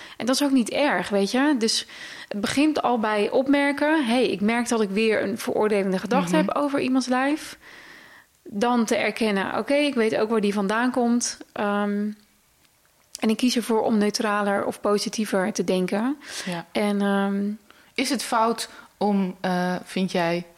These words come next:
Speaker 2: om, eh, je beter over jezelf te voelen ten koste, eh, van een ander, maar dat niet tegen die ander te zeggen? Dus dat je denkt, "Jeetje, die is wel heel dik, maar zo dik ben ik gelukkig nog niet.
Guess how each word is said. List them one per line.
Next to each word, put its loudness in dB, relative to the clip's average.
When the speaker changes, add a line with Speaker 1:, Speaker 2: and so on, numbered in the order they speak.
Speaker 2:
om, 0
eh, -4
je -2
beter 0
over -2
jezelf -2
te -10
voelen 0
ten -4
koste, -2
eh, -4
van -4
een -4
ander, 0
maar -2
dat -2
niet 2
tegen -2
die -4
ander -2
te -10
zeggen? -8
Dus -12
dat -6
je -6
denkt, -4
"Jeetje, -2
die -6
is -8
wel 0
heel 0
dik, -2
maar -6
zo 0
dik -2
ben -2
ik -8
gelukkig -2
nog 0
niet. 0